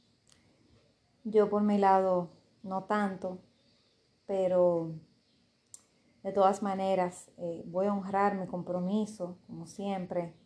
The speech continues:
de grabar un podcast diario durante un año. Te cuento que, mm, justo cuando,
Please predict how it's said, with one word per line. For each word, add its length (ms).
de 100
grabar 640
un 180
podcast 520
diario 360
durante 340
un 140
año. 380
Te 140
cuento 400
que, 380
mm, 300
justo 360
cuando, 840